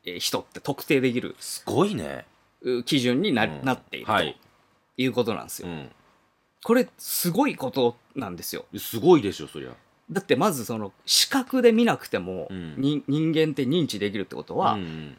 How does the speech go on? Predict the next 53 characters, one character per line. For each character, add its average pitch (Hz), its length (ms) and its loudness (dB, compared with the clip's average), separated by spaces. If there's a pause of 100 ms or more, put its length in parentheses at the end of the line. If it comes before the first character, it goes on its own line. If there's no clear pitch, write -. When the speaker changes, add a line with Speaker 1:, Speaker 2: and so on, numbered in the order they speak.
Speaker 1:
壁 226 320 2
と 262 160 -2
か 120 140 0
が 98 120 2
あ 107 60 2
ろ 107 220 0
う - 20 -12
が、 85 280 -2
Speaker 2:
う - 20 -14
ん。 85 160 -12
Speaker 1:
ど 254 140 4
の 196 140 0
空 135 280 0
間 117 240 -2
で 113 80 -2
あ 110 40 -2
ろ 107 120 -2
う - 20 -4
が、 90 100 -4
Wi-Fi 208 520 2
が 196 100 0
入 185 300 2
り 190 80 -4
込 180 140 -4
め 175 120 0
る 110 80 -4
と 87 100 -8
こ 85 100 -8
ろ 82 100 -10
だ 71 80 -8
っ - 100 -12
た 92 100 -4
ら、 95 60 -8
ど 147 180 0
こ 196 140 4
だ 233 100 6
っ 214 60 -2
て - 180 -4
わ 180 120 2
か 170 100 2
る 110 60 -2
わ 87 80 -4
け - 60 -14
で 80 60 -18
す - 100 -18
よ。 - 60 -20 (400)
Speaker 2:
う 90 40 -10
ん 80 100 -10
う - 120 -10
ん。 65 100 -14 (920)
Speaker 1:
だ 170 120 -2
か 151 80 2
ら、 104 180 2